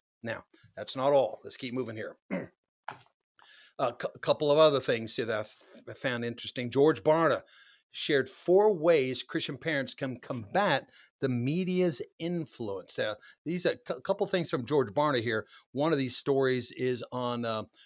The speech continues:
Christian parents and combating media's influence. The other one is, man, we're not helping out our kids in this whole church thing. First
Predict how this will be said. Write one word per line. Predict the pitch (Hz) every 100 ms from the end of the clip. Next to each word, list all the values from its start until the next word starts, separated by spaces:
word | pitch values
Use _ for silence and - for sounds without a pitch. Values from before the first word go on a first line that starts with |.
| _
Christian | 170 160 143
parents | 147 139 135 113
and | 101
combating | - 123 127 131 123
media's | 131 123 110
influence. | 139 139 127 117 113 - - - _
The | 135
other | 180 160
one | 127 127 123
is, | 123 123 123 120 - -
man, | 135 156 156 120 92 - _
we're | 147
not | 160
helping | 143 165 160
out | 139
our | 120
kids | - 170 160 - -
in | 131
this | 123 -
whole | 139
church | 110 185 175 -
thing. | 107 90 - - _
First | 170 156